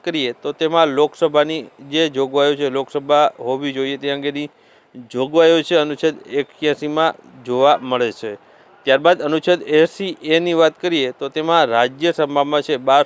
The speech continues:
સભ્યોની જે નિમણૂક કરવામાં આવે તે અંગેનો અનુચ્છેદ એંસી એ રહે-, રહેલો છે. જે રાષ્ટ્રપતિ દ્વારા મિત્રો છે આ બાર સભ્યોની જે નિમણૂક છે, જે કલા, સાહિત્ય વગેરેમાંથી જે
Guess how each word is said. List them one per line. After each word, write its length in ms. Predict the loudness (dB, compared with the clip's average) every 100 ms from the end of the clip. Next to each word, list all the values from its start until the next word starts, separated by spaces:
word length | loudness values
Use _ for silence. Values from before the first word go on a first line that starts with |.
| 0
સભ્યોની 480 | -6 -4 -4 -4 -10 _ _ _
જે 120 | -2 0
નિમણૂક 460 | 0 -4 -2 -4 -2
કરવામાં 440 | 0 2 2 4
આવે 240 | 2 2 -4 _ _
તે 100 | -2
અંગેનો 460 | 0 0 -2 0 0
અનુચ્છેદ 380 | -2 -2 -2 -2 _ _ _ _ -6
એંસી 460 | -4 -4 -6 -8 -8
એ 240 | 0 2 2
રહે-, 280 | 2 0 -2 _ _ _
રહેલો 520 | 0 4 4 4 2
છે. 260 | 0 -2 -2
જે 220 | 0 2
રાષ્ટ્રપતિ 640 | 4 2 -2 -6 -4 -6
દ્વારા 280 | -2 2 2
મિત્રો 300 | 0 -2 -4
છે 220 | 0 -2 -4 _ -10 -4
આ 100 | 2
બાર 240 | 4 4
સભ્યોની 600 | 2 -2 0 -2 0 -4
જે 140 | -4
નિમણૂક 520 | -6 -6 -8 -4 -4 -2
છે, 260 | 0 0 -2 _ _ -6
જે 180 | -2 -2
કલા, 380 | 0 2 4
સાહિત્ય 600 | 2 -2 -2 -2 -4 -4 -2
વગેરેમાંથી 640 | 0 0 -2 -2 -6 -6
જે 260 | -4 -2